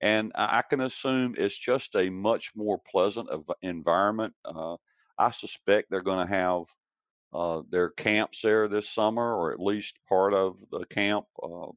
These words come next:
will be entirely within that facility, and the surrounding fields should be ready by then.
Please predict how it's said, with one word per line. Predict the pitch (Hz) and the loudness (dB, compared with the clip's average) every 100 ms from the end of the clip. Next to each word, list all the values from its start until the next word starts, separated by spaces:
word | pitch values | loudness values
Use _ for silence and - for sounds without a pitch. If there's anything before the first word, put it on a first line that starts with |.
| - | -14
will | 87 85 | -12 -2
be | 90 87 87 - _ _ _ _ - | 0 0 -4 -12 _ _ _ _ -8
entirely | 92 - 98 98 104 | -8 0 2 4 2
within | 98 98 101 | 0 -2 -2
that | 98 95 - | 0 -2 -2
facility, | - - 101 101 98 98 | -8 0 2 2 2 -2
and | 95 90 | -4 -6
the | 85 | -10
surrounding | - 98 98 90 | -6 -4 -4 -4
fields | 87 95 95 98 | -6 -4 -4 -6
should | - - | -10 -10
be | 80 | -4
ready | 87 95 92 | 2 2 2
by | 95 95 | 0 0
then. | 92 95 98 101 | 0 -4 -6 -8